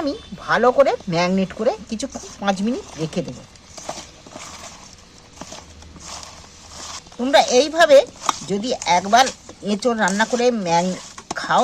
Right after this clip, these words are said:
না, তোমাদের মুখে লেগে থাকবে। এই নতুন জিনিস উঠছে, কারো কারো গাছে হয়ে গেছে, কারো কারো গাছে এসছে। এটা তো গাছের, এটা তো অবশ্যই এই দিনে প্রত্যেক লোকের ঘরেই হয়ে থাকে। আমি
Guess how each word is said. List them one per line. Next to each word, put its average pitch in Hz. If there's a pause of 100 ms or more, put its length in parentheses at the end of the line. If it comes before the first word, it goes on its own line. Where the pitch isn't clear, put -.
(100)
না, 440 (640)
তোমাদের 160
মুখে 185
লেগে 147
থাকবে। 123 (1080)
এই 233 (120)
নতুন 208 (100)
জিনিস 196 (120)
উঠছে, - (760)
কারো 185
কারো 208 (100)
গাছে 175
হয়ে 175
গেছে, 190 (180)
কারো 156
কারো 170 (100)
গাছে - (100)
এসছে। - (1000)
এটা 190
তো 262 (140)
গাছের, 196 (120)
এটা 214
তো 233 (200)
অবশ্যই 269 (120)
এই 247
দিনে 247 (460)
প্রত্যেক 202 (120)
লোকের 226 (100)
ঘরেই 196
হয়ে 175
থাকে। 147 (720)
আমি 254